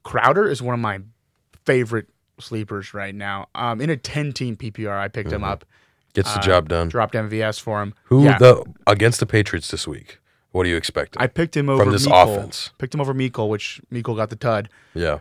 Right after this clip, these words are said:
Speaker 1: uh, early on, but, you know, I'm, I'm still pretty confident in that. I think he's gonna,
Speaker 2: Yeah.
Speaker 1: he could get,
Speaker 2: I'm
Speaker 1: still
Speaker 2: just
Speaker 1: get that
Speaker 2: worried
Speaker 1: ten targets,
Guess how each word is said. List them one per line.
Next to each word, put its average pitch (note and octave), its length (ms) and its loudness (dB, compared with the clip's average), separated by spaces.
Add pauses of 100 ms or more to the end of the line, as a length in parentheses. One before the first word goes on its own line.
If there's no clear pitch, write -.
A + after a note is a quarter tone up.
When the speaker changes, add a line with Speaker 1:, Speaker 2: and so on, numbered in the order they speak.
Speaker 1:
uh, A2+ 80 -4
early A2+ 280 -2
on, A#2 320 -2
but, A2 320 -4 (120)
you A#2 60 -12
know, C3 100 -2
I'm, C3 140 -4 (160)
I'm A#2 80 -10
still - 180 -8
pretty B3+ 180 -8
confident C3 460 -4
in B1+ 140 -18
that. - 320 -16
I B2+ 140 0
think F3+ 220 -4
he's C3+ 160 -6
gonna, D#2 360 -2
Speaker 2:
Yeah. G#2+ 60 -18
Speaker 1:
he C#3+ 100 -14
could F#2 160 -12
get, - 100 -4
Speaker 2:
I'm G#2 80 4
Speaker 1:
still G3+ 100 0
Speaker 2:
just G#3 100 0
Speaker 1:
get - 80 -4
that D3 60 0
Speaker 2:
worried D#3 140 2
Speaker 1:
ten C#3 160 -2
targets, C3 280 0